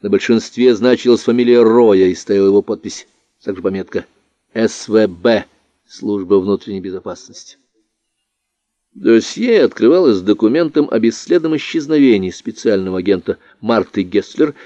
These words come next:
девятнадцатого марта двухтысячного года.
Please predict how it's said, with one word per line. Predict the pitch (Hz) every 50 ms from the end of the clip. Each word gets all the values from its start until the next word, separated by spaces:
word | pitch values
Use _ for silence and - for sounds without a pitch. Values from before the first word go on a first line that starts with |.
| - - _
девятнадцатого | - 98 101 101 101 - - 98 92 - - - - 104 92 87
марта | 87 98 101 101 - - 131 - - - _ -
двухтысячного | 101 95 - - - 107 - - - - - 117 107 104
года. | 92 95 92 -